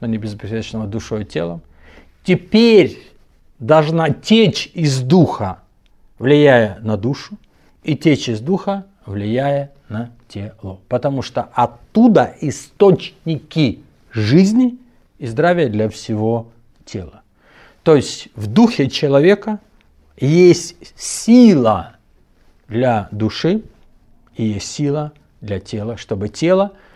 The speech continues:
могло выполнять поставленные перед ним задачи. Но заметьте, где это находится в духе. Потому написано: «Больше всего хранимого храни дух, потому что из него источники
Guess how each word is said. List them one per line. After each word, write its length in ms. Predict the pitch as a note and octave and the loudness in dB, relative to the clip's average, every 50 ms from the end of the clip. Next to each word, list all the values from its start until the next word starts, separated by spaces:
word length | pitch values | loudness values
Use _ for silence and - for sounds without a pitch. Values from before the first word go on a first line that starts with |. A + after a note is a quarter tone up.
| - - _ _ | -20 -20 _ _
могло 240 | - A2 G#2+ A2+ A2 | -8 -4 -2 0 0
выполнять 460 | A2+ G#2+ G#2 A2 G#2+ G#2+ B2 D3+ C#3+ | -2 -2 -4 -4 -4 -4 -4 -6 -8
поставленные 540 | - G#2+ - - - B2 B2+ B2+ B2+ A#2 A2 | -10 -14 -10 -8 -6 -6 -6 -6 -8 -8 -8
перед 280 | - A#2 F#2+ G2+ F#2+ G2+ | -8 -10 -10 -10 -8 -6
ним 240 | A2 A2+ A2 A2 A2 _ | -4 -4 -4 -6 -8 _
задачи. 440 | - - G#2+ G#2 G2 F2 - - A#2 | -12 -8 -6 -6 -6 -6 -8 -8 -6
Но 80 | B2+ | -4
заметьте, 340 | C3 D#3+ F3 F#3+ D#3 - C3 | -2 -2 -2 -2 -4 -4 -8
где 180 | A#2 A#2 D3 D3+ | -6 -4 -6 -6
это 120 | - C#3 | -4 -6
находится 480 | C3 B2+ B2 - B2+ B2+ A#2+ - - A2+ | -6 -8 -6 -6 -6 -6 -6 -8 -12 -12
в 100 | G2+ G2 | -12 -10
духе. 320 | G2 A2 G2+ - - - | -8 -8 -10 -10 -12 -16
Потому 340 | - - G#2 A#2+ B2 C3 C3 | -16 -12 -8 -6 -4 -4 -4
написано: 460 | B2 B2 A#2+ C3 A#2 G#2+ - - F2+ G#2 | -4 -6 -6 -8 -10 -12 -12 -16 -16 -12
«Больше 380 | G#2 G#2+ B2+ B2+ A#2 - B2 | -8 -6 -6 -6 -6 -8 -12
всего 280 | G#2+ - - A#2 A2 G#2 | -12 -10 -8 -8 -8 -8
хранимого 600 | - - A#2 A2+ B2 D3+ E3+ F#3 F3+ F3 F3 D#3 | -8 -8 -8 -6 -4 -4 -4 -4 -2 -2 -2 -4
храни 540 | - - A2+ A2 A2 A#2+ C3 C3 B2+ - - - _ _ _ _ - | -4 -6 -6 -4 -2 -2 -2 -2 -4 -6 -10 -20 _ _ _ _ -16
дух, 400 | G2+ F#2 F#2 E3 G3 G#3 - - _ _ _ _ _ _ | -14 -6 -2 0 0 0 -2 -8 _ _ _ _ _ _
потому 260 | - - A#2 A#2+ A#2+ A2+ | -12 -8 -6 -4 -4 -4
что 160 | A#2+ - A#2 | -4 -4 -4
из 180 | A2 G#2 G2 | -4 -4 -6
него 480 | G#2 G#2+ G#2+ G#2+ B2 D3 F3 F3 E3+ - _ | -6 -4 -4 -2 0 0 0 -2 -4 -10 _
источники 920 | - G2 - - - B2+ B2 A#2 - - - B2 A#2+ A#2+ - B2 A#2 A#2+ | -16 -16 -16 -8 -6 -6 -4 -4 -6 -8 -8 -8 -8 -6 -6 -8 -8 -8